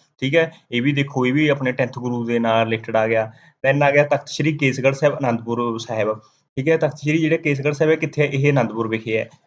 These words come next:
ਅਨੰਦਪੁਰ ਵਿਖੇ ਇਹ ਇੱਥੇ ਕੀ ਕਰਿਆ ਸੀ? ਇੱਥੇ ਗੁਰੂ ਗੋਬਿੰਦ ਸਿੰਘ ਜੀ ਨੇ ਅਨੰਦਪੁਰ ਸਾਹਿਬ ਵਿਖੇ ਜਿਹੜਾ ਹੈ ਖਾਲਸਾ ਪੰਥ ਦੀ ਸਾਜਨਾ ਕਰੀ ਸੀ। ਕਿੰਨੇ 'ਚ? ਤੇਰਾਂ ਅਪ੍ਰੈਲ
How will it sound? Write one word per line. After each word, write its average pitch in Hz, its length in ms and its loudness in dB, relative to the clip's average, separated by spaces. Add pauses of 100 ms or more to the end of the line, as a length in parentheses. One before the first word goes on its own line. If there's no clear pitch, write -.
(100)
ਅਨੰਦਪੁਰ 139 420 2
ਵਿਖੇ 147 180 -4
ਇਹ 143 100 4
ਇੱਥੇ 147 160 -2
ਕੀ 151 240 -2
ਕਰਿਆ 147 180 2
ਸੀ? 143 140 -2
ਇੱਥੇ 151 260 -2
ਗੁਰੂ 151 200 0
ਗੋਬਿੰਦ 139 240 2
ਸਿੰਘ 139 160 -6
ਜੀ 151 60 -6
ਨੇ 160 80 -2
ਅਨੰਦਪੁਰ 131 360 -2
ਸਾਹਿਬ 131 240 0
ਵਿਖੇ 139 220 -2
ਜਿਹੜਾ 127 140 -4
ਹੈ 147 160 2
ਖਾਲਸਾ 117 360 0
ਪੰਥ 117 140 0
ਦੀ 123 60 -2
ਸਾਜਨਾ 110 380 -2
ਕਰੀ 120 180 -6
ਸੀ। 131 100 -6
ਕਿੰਨੇ 139 320 0
'ਚ? 143 140 -2 (380)
ਤੇਰਾਂ 139 380 6
ਅਪ੍ਰੈਲ 127 500 2